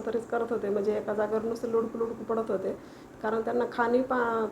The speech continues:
पाण्या वाचून आणि खाण्या वाचून बिचारे, अं, गेले होते दोघं जण, आई, मायलेक एक. आणि ह्या दोघांना इथं आणलं होतं म्हणून हे यांचा जीव वाचला म्हणायचं, कारण ते खूप छान खेळायला लागले नंतर. आणि पहा आता कसे हातासोबतच खेळताय. <laughs> दोघं एकमेकांसोबतच खेळत होते.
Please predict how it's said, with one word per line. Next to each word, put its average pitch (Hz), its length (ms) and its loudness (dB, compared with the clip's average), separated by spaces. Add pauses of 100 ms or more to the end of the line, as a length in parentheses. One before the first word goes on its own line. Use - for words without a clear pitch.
(120)
पाण्या 240 280 0
वाचून 247 260 2
आणि 254 200 0
खाण्या 220 200 2
वाचून 226 260 0
बिचारे, 233 400 0
अं, 214 400 0 (220)
गेले 226 260 4
होते 220 180 2
दोघं 196 340 2
जण, 202 180 2
आई, 190 220 4
मायलेक 202 460 2
एक. 196 200 2 (500)
आणि 190 160 2
ह्या 208 120 0
दोघांना 214 360 2
इथं 208 180 0
आणलं 220 240 4
होतं 220 140 0
म्हणून 220 200 2
हे 202 160 2
यांचा 220 380 0
जीव 220 280 4
वाचला 233 340 4
म्हणायचं, 233 400 2
कारण 214 320 0
ते 214 120 -2
खूप - 280 -10
छान 214 220 2
खेळायला 214 220 4
लागले 202 240 2
नंतर. 208 300 0 (500)
आणि 208 140 2
पहा 262 160 4
आता 233 200 4
कसे 240 240 -2
हातासोबतच 226 800 -2
खेळताय. 220 380 2
<laughs> - 1120 -6
दोघं 233 280 2
एकमेकांसोबतच 240 960 0
खेळत 220 220 2
होते. 226 480 -2